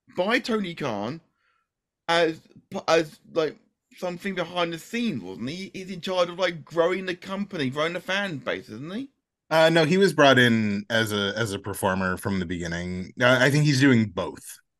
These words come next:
Speaker 1: Well, he's not doing one very well, 'cause the ticket sales,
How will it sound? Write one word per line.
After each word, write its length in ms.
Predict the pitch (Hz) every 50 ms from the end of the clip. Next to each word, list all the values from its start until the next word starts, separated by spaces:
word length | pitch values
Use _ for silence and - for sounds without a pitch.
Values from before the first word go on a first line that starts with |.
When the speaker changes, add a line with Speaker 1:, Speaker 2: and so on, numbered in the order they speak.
| _ _ _ _ _ _ _ _ _ _ _
Speaker 1:
Well, 120 | - 170 175
he's 100 | 190 196
not 260 | 214 269 262 - 214
doing 240 | 208 240 226 220 208
one 240 | 202 202 196 190 175
very 160 | 180 170 170
well, 200 | 165 160 131 113
'cause 320 | - 151 165 147 151 - _ _ _ _ _ _ _ _ _ -
the 100 | 170 175
ticket 360 | - - 240 262 - 214 262
sales, 420 | 262 254 214 185 175 170 170 -